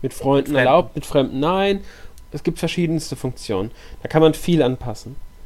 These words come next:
Speaker 1: Ja.
Speaker 2: Ja.
Speaker 1: Ist halt schade. Was man vielleicht noch anmerken sollte, und das ist ein wichtiger Fakt, Fortnite auf der Switch hat den Voice-Chat, die Voice-Chat-Funktion des Spiels ist wohl im Spiel mit drinnen. Ja.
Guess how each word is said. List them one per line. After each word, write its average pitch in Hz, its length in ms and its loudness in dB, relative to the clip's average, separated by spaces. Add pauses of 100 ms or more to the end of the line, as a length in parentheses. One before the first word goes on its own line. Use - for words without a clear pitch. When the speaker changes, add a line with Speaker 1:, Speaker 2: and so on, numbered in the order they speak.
(140)
Speaker 1:
Ja. - 120 -6 (600)
Speaker 2:
Ja. 113 160 -12 (160)
Speaker 1:
Ist 143 60 -8
halt 151 140 2
schade. 135 260 2
Was 151 160 2
man 185 160 0
vielleicht 175 220 -2
noch 160 100 -4
anmerken 156 520 2
sollte, 135 680 4
und 135 100 -6
das 139 80 -2 (100)
ist - 40 -12
ein 135 120 -8
wichtiger 160 460 -4
Fakt, - 500 -6 (400)
Fortnite 170 920 -2
auf 139 180 -8
der 127 440 -2
Switch - 520 -2 (300)
hat - 540 -6
den 151 220 -2
Voice-Chat, 135 920 -6
die 135 60 -12
Voice-Chat-Funktion 139 840 -4
des 131 100 -6
Spiels 160 580 -6
ist 190 420 -8
wohl 160 240 -2
im 156 140 -6
Spiel 151 340 -6
mit 123 240 -4
drinnen. 143 600 -2 (1000)
Ja. 143 300 -4